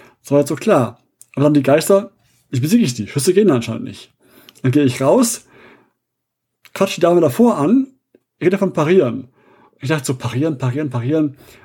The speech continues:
Okay, was ist denn das gleich nochmal? Hab's dann in der Option nachgeschlagen, was Parieren ist.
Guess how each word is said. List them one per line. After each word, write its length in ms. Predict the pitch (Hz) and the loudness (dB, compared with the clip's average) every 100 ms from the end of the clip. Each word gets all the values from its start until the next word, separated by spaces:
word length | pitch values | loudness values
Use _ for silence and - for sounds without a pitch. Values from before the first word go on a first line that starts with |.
| _ | _
Okay, 300 | - 143 131 - | -4 -2 -2 -6
was 140 | - | -2
ist 180 | 277 233 | 0 2
denn 60 | 254 | 4
das 160 | 151 - | 2 2
gleich 200 | 135 131 | 0 2
nochmal? 580 | 131 127 143 233 - _ _ _ _ - - | 2 2 2 0 -2 _ _ _ _ -20 -4
Hab's 160 | 170 - | -4 0
dann 120 | 180 | 0
in 60 | |
der 60 | 165 | 0
Option 200 | 135 156 | 0 2
nachgeschlagen, 520 | 190 233 143 143 139 | 2 0 -2 0 0
was 140 | 151 - | 0 -2
Parieren 360 | 135 269 151 | -2 2 2
ist. 360 | 151 - - | 2 -2 -4